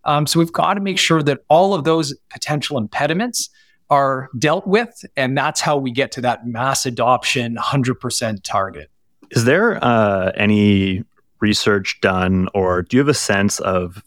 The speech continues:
Speaker 2: like, the threshold at which consumers say, "You know what? Six hundred kilometers, that's enough for me.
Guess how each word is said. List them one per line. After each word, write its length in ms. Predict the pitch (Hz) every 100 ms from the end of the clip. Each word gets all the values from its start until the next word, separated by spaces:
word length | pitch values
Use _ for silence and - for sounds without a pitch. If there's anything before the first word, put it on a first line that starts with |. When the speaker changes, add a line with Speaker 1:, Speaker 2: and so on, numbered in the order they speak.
| -
Speaker 2:
like, 180 | 98 -
the 100 | 95
threshold 720 | - 92 92 - 107 104 104
at 180 | 92 90
which 460 | 92 95 - - - _ _ _ _ _ _ _ _ -
consumers 600 | 101 - 101 95 92 -
say, 420 | 98 92 92 98
"You 60 | 107
know 160 | 98
what? 280 | 95 92 90 _ _ _ _ _ _ _
Six 260 | - 117 -
hundred 200 | 107 107
kilometers, 640 | 104 98 101 98 95 - - -
that's 240 | 107 -
enough 300 | 104 98 95
for 140 | -
me. 380 | 95 92 92 92